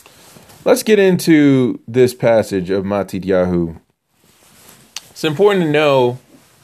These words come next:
it's in the middle of the night, okay? Because when the Yam Suf was being split, it happened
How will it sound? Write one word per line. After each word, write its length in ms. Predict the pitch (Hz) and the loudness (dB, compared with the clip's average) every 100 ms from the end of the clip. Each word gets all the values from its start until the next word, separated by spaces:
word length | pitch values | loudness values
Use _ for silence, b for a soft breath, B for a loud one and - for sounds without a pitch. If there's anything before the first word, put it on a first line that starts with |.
| - _ _ - _ - | -20 _ _ -20 _ -6
it's 280 | 156 190 196 | -2 -2 0
in 140 | 208 | -2
the 60 | 160 | 0
middle 480 | 139 139 156 147 - | -2 0 2 2 0
of 100 | 113 | -2
the 80 | 107 | -4
night, 640 | 107 110 98 - - - - _ _ _ _ | -2 -2 -4 -6 -16 -20 -20 _ _ _ _
okay? 420 | 123 127 139 143 139 - _ _ _ _ _ - | -4 0 0 0 -4 -14 _ _ _ _ _ -8
Because 320 | 127 147 135 | 0 0 2
when 480 | 151 147 147 139 - | 0 0 0 -4 -10
the 540 | 123 139 139 135 127 - | -2 2 2 0 -2 -8
Yam 340 | 127 156 208 | -2 0 0
Suf 420 | 185 - 180 165 139 | -2 0 2 2 -2
was 140 | 120 | -4
being 260 | 113 156 139 | -2 -4 -4
split, 600 | - - 147 143 - - b b b b b | -8 -2 2 2 2 -6 b b b b b
it 160 | 123 127 | -4 -4
happened 640 | - 190 185 147 131 | -4 -4 -4 -2 -4